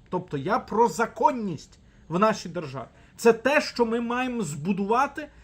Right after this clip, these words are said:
і це те, що в нас має бути. Це ту країну, яку ми маємо побудувати, перемігся Оркостан. На полі бою і внутрішніх ворогів тут, в Україні, які не хочуть шанувати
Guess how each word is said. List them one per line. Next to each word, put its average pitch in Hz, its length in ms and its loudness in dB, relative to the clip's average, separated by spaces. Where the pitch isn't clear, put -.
і 190 100 -6
це 226 180 4
те, 254 220 2
що - 200 -2
в 226 80 0
нас 220 300 -4
має 208 300 2
бути. 165 420 -4
Це 196 140 0
ту 285 280 0
країну, 262 560 -2
яку 233 300 -2
ми 240 140 -4
маємо 226 340 -2
побудувати, 208 720 -2
перемігся 214 680 0
Оркостан. 202 760 -2
На 165 140 2
полі 160 320 -4
бою 254 440 0
і 202 100 -4
внутрішніх 190 640 -6
ворогів 160 440 -4
тут, 226 200 -4
в 160 100 -8
Україні, 160 520 -8
які 175 280 -4
не 196 120 -4
хочуть 233 380 -8
шанувати 180 540 -10